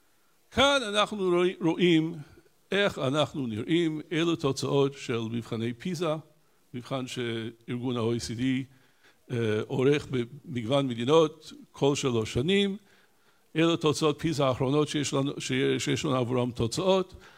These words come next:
ואנחנו רואים שהתוצאות של ילדי ישראל לא מגיעים לממוצע של מדינות ה-O E C D, שלא לדבר על אותן מדינות שהיינו רוצים לחשוב על, על עצמנו כ-, כח-, כ-,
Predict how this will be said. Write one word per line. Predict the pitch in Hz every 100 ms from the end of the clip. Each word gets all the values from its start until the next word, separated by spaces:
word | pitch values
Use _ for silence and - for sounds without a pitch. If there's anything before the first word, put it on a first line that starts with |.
| - _ -
ואנחנו | 185 226 226
רואים | 208 185 208 214 214 208 190 - _ _ _ _ _ _
שהתוצאות | - 151 147 147 - _ _ _ 147 151 170 165 208 214
של | 220 190 170 156 -
ילדי | 175 151 175
ישראל | 175 156 151 165 156 156 156 - _ _
לא | 185 208
מגיעים | 214 180 156 180 180
לממוצע | 160 156 143 139 170 165 170
של | - 147 143 147 165 - - - 330
מדינות | 151 139 151 156
ה-O | -
E | 151 135 120 117
C |
D, | 117 131 143 - - - _
שלא | - 127 127 262 311
לדבר | 254 196 160 262 269 214
על | 185
אותן | 170 202 254
מדינות | 220 202 214 214
שהיינו | 196 202 202
רוצים | 175 196
לחשוב | 185 - 202
על, | 196 175 170
על | 165
עצמנו | 151 - 190 185
כ-, | - 147 143 143 143 151 151 156
כח-, | 170 - 214 220 180 151
כ-, | 143